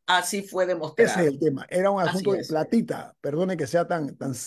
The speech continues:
Speaker 2: tan cínico en algún sentido, ¿no? Era un negocito para pocos en desmedro de muchos.
Speaker 1: Así
Speaker 2: Esa,
Speaker 1: es.
Speaker 2: esa es la rea-, cambiemos el tema,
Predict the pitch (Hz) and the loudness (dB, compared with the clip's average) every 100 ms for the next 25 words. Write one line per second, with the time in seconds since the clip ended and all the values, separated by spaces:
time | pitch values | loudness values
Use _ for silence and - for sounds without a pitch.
0 | - - - - 143 139 - 240 190 143 | -14 -18 -20 -8 -2 -2 2 4 6 4
1 | 135 135 123 160 156 151 123 147 127 131 | 0 0 -2 -4 -2 -2 0 -2 -2 -2
2 | 196 - _ _ 113 _ - 175 202 185 | -4 -6 _ _ -20 _ -2 0 2 2
3 | 151 143 208 196 208 156 147 151 208 208 | 2 2 0 2 2 4 0 2 0 0
4 | 196 175 - _ _ _ _ _ _ _ | -6 -6 -8 _ _ _ _ _ _ _
5 | - 190 175 165 - - _ - 151 151 | 0 2 4 2 -4 -16 _ -6 -2 0
6 | 143 170 185 180 170 139 151 185 - - | 0 0 0 0 -2 0 0 -2 -4 -12
7 | 117 - - _ _ - 160 165 120 123 | -16 -20 -20 _ _ -6 -6 -2 -2 0
8 | 135 - 170 180 139 139 - _ 170 220 | -2 -10 -6 -6 -4 -8 -12 _ 0 2
9 | 196 143 143 110 - | 4 2 0 -2 -12